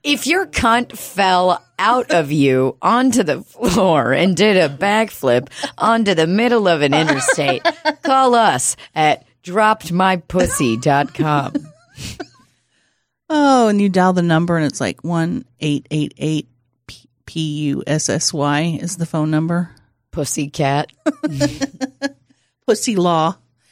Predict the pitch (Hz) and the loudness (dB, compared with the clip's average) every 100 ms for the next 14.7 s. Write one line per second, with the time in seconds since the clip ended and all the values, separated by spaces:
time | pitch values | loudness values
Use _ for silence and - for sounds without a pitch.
0 | _ 214 262 139 - _ _ 185 220 214 | _ -2 -2 -4 -10 _ _ 0 2 4
1 | 202 202 190 - - - - 190 214 233 | 4 4 2 -2 -12 -4 0 2 2 4
2 | 254 240 208 143 _ _ _ - 165 156 | 2 2 0 -4 _ _ _ -6 -2 0
3 | 196 185 202 226 226 226 214 _ _ _ | 0 2 2 4 2 2 0 _ _ _
4 | _ - 170 - 190 208 220 208 233 240 | _ -6 -6 -2 -2 0 2 2 4 2
5 | 240 262 247 - 196 185 180 - - - | 0 0 0 0 0 -2 -2 -6 -8 -6
6 | 175 - 254 262 240 175 226 240 214 220 | -6 -4 -2 0 -2 -4 -4 -4 -2 -2
7 | 190 - 247 - 262 254 220 - _ _ | -2 -2 -2 2 2 2 0 -8 _ _
8 | 214 254 226 226 233 247 233 240 240 240 | -2 0 0 0 2 2 2 2 2 0
9 | 233 _ _ - 214 202 262 247 233 233 | -2 _ _ -4 0 0 0 0 2 2
10 | 233 240 240 247 240 254 - _ _ - | 4 4 2 2 4 2 0 _ _ -12
11 | - - - - _ _ 175 220 233 247 | -4 -4 -6 -12 _ _ 0 2 4 4
12 | 262 294 269 302 - _ 180 254 262 269 | 4 0 -2 -6 -8 _ -2 -2 2 2
13 | 247 254 - 285 - - 185 196 233 214 | 2 0 -2 -8 -10 -2 0 2 2 2
14 | 208 196 196 160 196 180 139 | 2 0 -2 0 0 2 0